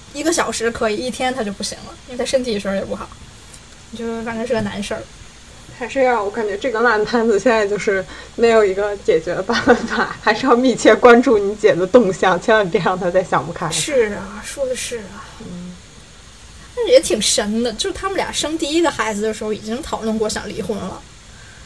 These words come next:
Speaker 1: 然后第一个孩子生出来了，后来呢，矛盾又继续加深，然后又把第二个孩子给生出来了，我也是不太能理解。
Speaker 2: 就有时候人就是都会对自己的生活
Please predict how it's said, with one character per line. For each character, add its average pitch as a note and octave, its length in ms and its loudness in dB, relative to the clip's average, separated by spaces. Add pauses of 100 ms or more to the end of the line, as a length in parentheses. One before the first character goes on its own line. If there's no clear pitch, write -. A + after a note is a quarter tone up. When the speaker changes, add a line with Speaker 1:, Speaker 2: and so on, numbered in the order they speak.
(520)
Speaker 1:
然 C4 100 -8
后 D4 120 -4
第 E4+ 120 4
一 G4 80 8
个 F#4+ 100 0
孩 G#3+ 160 -4
子 G#3+ 80 -8
生 A#3 260 -4
出 A3+ 120 -6
来 G#3 80 -6
了， A#3 100 -10 (120)
后 G4 120 -6
来 F#4+ 80 0
呢， G#4 60 6 (480)
矛 D4+ 180 2
盾 G4+ 160 2
又 G#4+ 140 6
继 D#4 140 0
续 C#4 140 -2
加 D#4 220 0
深， D4+ 240 -2 (320)
然 E4+ 80 -6
后 G#4+ 60 4
又 C5 100 10
把 - 120 6
第 G#4+ 100 8
二 F4+ 200 12
个 E4+ 60 6
孩 C4+ 160 0
子 A#3+ 80 0
给 A#3+ 100 4
生 C4+ 280 0
出 - 80 0
来 A3 120 0
了， - 140 -8
我 C#4+ 120 -8
也 - 40 -4
是 G#4+ 180 10
不 - 120 2
太 A#4 160 8
能 F4+ 200 2
理 E4 160 6
解。 E4+ 280 2 (1600)
Speaker 2:
就 G4+ 100 6
有 B3+ 180 10
时 A3 140 -4
候 C#4 160 8
人 G3+ 400 4
就 D#4 160 6
是 C4+ 80 2
都 E4 220 6
会 D#4 180 6
对 B3 160 4
自 B3 140 -2
己 G#3 60 4
的 F3+ 100 2
生 C4 280 2
活 F#3 360 2